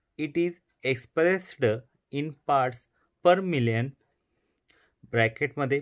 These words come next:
पीपीएम म्हणजे पार्ट्स पर मिलियनमध्ये हा मिनरल म्हणजे ओर हे केला जाणार आहे.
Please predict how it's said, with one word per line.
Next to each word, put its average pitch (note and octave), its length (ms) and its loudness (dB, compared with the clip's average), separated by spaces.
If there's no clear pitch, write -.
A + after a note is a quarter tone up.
पीपीएम A#2+ 560 -2
म्हणजे A#2 220 0
पार्ट्स C#3+ 440 0
पर D3+ 200 -4
मिलियनमध्ये C#3 720 -2
हा D#3+ 220 2
मिनरल C3 440 0
म्हणजे C3+ 300 0
ओर C3+ 360 2
हे C3+ 140 -2
केला A#2 240 4
जाणार F#2 280 -2
आहे. D#2+ 120 -8